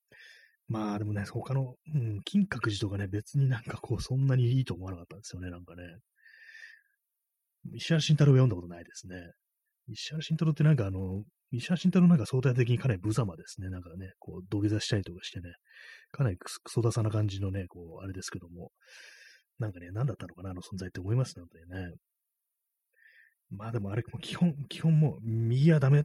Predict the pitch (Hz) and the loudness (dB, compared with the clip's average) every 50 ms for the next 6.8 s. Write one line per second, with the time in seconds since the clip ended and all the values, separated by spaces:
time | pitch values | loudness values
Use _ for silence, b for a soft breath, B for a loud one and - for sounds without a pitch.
0 | - _ - 95 85 85 87 - - _ _ _ _ _ _ - 110 107 101 117 | 2 _ -12 -12 -12 -12 -16 -18 -20 _ _ _ _ _ _ -6 -4 -2 -2 0
1 | 113 117 127 120 - 98 90 87 95 92 95 92 92 92 95 98 95 - _ _ | 0 0 0 0 -2 -4 -10 -10 -10 -12 -12 -10 -10 -8 -8 -8 -8 -10 _ _
2 | _ _ B B B B B B B B B B B B B - 131 135 143 147 | _ _ B B B B B B B B B B B B B 0 2 4 6 6
3 | 117 107 135 160 170 165 - - 135 101 90 87 87 101 113 120 151 170 156 - | 6 8 8 8 8 8 8 6 4 4 4 2 -2 -2 2 6 6 6 6 6
4 | - 98 90 90 87 87 92 98 101 98 - - - - 127 127 107 92 90 92 | 4 0 0 0 -4 -4 -4 -4 -4 -4 -6 -8 -4 0 2 2 2 2 0 2
5 | 104 120 113 - - 101 92 104 120 127 143 151 143 131 143 139 139 127 135 127 | 2 2 2 2 -2 -4 -2 2 4 6 8 8 8 8 6 6 6 6 4 4
6 | 123 127 127 123 120 120 120 120 - 110 104 107 107 - - 139 | 4 4 4 4 4 4 2 2 2 0 0 0 0 0 -2 -4